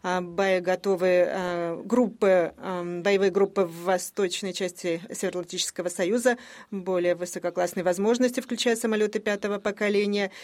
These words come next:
и два, а, приверженных новых члена нато — Финляндия и Швеция. На саммите мы предлагаем, э, предпримем дальнейшие шаги. Страны нато намерены,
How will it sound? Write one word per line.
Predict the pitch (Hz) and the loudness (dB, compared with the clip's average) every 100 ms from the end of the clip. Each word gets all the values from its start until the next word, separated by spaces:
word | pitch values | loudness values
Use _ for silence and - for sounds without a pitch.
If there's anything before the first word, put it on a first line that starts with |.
| - - | -12 0
и | 240 247 | 2 2
два, | 190 170 185 220 240 - - | 0 0 0 0 -2 -10 -8
а, | 196 180 175 175 | -4 -2 -2 -6
приверженных | 175 175 208 233 214 196 | -4 0 2 2 0 -2
новых | 196 220 - 220 208 | -2 -2 0 0 0
члена | 277 311 208 | 2 2 2
нато — | 185 175 165 180 180 | 2 0 2 2 2
Финляндия | - 202 196 214 226 254 | 0 0 2 2 2 2
и | 240 | 2
Швеция. | - 254 170 - 170 170 _ - - 240 - | 2 2 0 0 0 0 _ -20 -16 -16 -6
На | 202 190 180 | -2 -2 -4
саммите | - 196 214 233 | -4 -2 -2 -2
мы | 220 | -4
предлагаем, | 208 202 180 180 180 175 175 165 165 - | -2 -2 0 0 0 0 -4 -4 -8 -6
э, | 196 185 175 | -2 -2 -4
предпримем | - 180 - 185 180 180 | -6 -10 -2 -2 -2 0
дальнейшие | 220 220 185 175 175 - 220 | 2 2 0 -2 -2 -2 -2
шаги. | 220 - 233 220 233 262 | 0 0 0 0 -2 -2
Страны | 247 - 196 180 185 | -4 -4 -2 -2 -2
нато | 185 175 185 | -2 -2 -2
намерены, | 185 185 180 175 | -2 -2 -2 -2